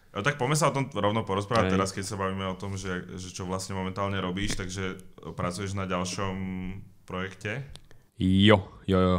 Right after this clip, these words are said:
Speaker 2: je to, je to, je to tak, takých sedemdesiat percent hotové, by som povedal.
Speaker 1: Akože,
Speaker 2: Vlastne
Speaker 1: čo sa
Speaker 2: je to
Speaker 1: týka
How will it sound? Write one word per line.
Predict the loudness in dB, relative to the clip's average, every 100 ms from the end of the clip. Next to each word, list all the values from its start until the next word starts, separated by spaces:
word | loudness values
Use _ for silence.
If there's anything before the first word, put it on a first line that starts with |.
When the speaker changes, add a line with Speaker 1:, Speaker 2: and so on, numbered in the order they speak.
| 2
Speaker 2:
je | 0 2
to, | 4 6
je | 6 4
to, | 2 0
je | 0
to | -2
tak, | -4 -2 -2 -6 -12 -20 -20 -20 _ _ _ _ _ _ _ _ _ _ _ _ -14
takých | -10 -8 -4
sedemdesiat | 0 2 2 2
percent | 2 0 0
hotové, | 0 0 -2
by | 0
som | -2
povedal. | 2 2 4 2 0 -10 -20 _ _ _ _ -16
Speaker 1:
Akože, | -8 -4 -2
Speaker 2:
Vlastne |
Speaker 1:
čo | 0 2
sa |
Speaker 2:
je |
to | 2
Speaker 1:
týka | 4 6